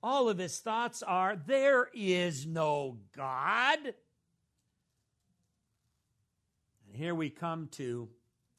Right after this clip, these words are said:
this part in David's life where there is this disquieting worry. One major truth is abundantly clear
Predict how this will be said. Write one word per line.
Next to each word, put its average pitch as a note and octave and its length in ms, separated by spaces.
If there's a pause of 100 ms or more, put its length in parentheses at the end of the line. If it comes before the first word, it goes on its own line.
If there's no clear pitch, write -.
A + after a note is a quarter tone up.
(1300)
this C#3+ 140
part F#3 340
in C#3 160
David's D3 460
life D#3+ 400
where C#3+ 260
there D3+ 320
is D3 300
this B2+ 300
disquieting B2+ 1300 (120)
worry. B2 600 (3500)
One F#3+ 220
major F#3 320
truth F3 380
is B2+ 140
abundantly C3+ 520
clear C3 600